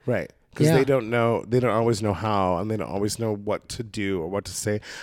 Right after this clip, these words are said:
Speaker 1: I don't think he did for years. And
Speaker 2: Yeah.
Speaker 1: I think me being his son helped me in a lot of ways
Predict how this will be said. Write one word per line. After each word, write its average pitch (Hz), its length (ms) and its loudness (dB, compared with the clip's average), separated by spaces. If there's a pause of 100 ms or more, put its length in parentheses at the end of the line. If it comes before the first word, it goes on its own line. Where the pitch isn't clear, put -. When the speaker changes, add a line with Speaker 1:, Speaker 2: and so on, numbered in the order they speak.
Speaker 1:
I 135 60 4
don't 175 140 4
think 156 200 -4
he 143 240 -4
did 69 420 -6
for - 180 -2
years. 98 600 -4
And 143 120 2
Speaker 2:
Yeah. 135 140 4
Speaker 1:
I 107 80 0
think 110 380 -6 (760)
me 117 320 2
being 117 300 2
his 101 200 0
son 101 560 0
helped 98 480 -4
me 131 220 0
in 127 80 0
a 139 40 2
lot 127 220 2
of 139 140 -2
ways 151 520 0